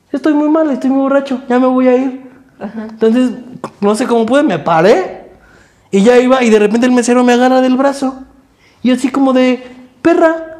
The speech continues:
Speaker 1: ya me estoy yendo". <laughs> O sea, ya,
Speaker 2: Güey,
Speaker 1: ya
Speaker 2: era
Speaker 1: me
Speaker 2: para
Speaker 1: estoy
Speaker 2: que no te
Speaker 1: saliendo.
Speaker 2: cayeras.
Speaker 1: No, me estaba sac-, o sea, me estaba sacando, estaba, o sea, como empujándome, y era como de, "Bro,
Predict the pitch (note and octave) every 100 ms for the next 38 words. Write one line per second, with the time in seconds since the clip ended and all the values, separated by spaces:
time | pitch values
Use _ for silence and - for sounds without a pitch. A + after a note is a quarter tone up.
0 | - _ _ - E4+ G#4 - B3 A3+ E4
1 | F4 D4 C#4 - A3+ A3+ B3+ C#4 D4+ -
2 | - A3+ C#4 E4 D4+ D#4+ D4+ C4+ B3 C4+
3 | C4+ - D4+ C#4+ C#4 C#4+ F4 F4+ D#4 C#4
4 | B3+ B3 A3+ C#4+ D4+ C4 G3 F#3 A#3+ C4+
5 | A#3+ E3+ F3+ F3+ G#3 B3 G#3+ F#3+ G#3 D#3
6 | F3+ G#3+ A3 G#3 F3 D3+ C#3 C3 B2+ C#3
7 | C3+ - - - D3+ C#3+ C#3+ - G3 G3
8 | G#3+ A3 G3 G3+ F#3+ F#3+ F#3+ B3+ B3+ -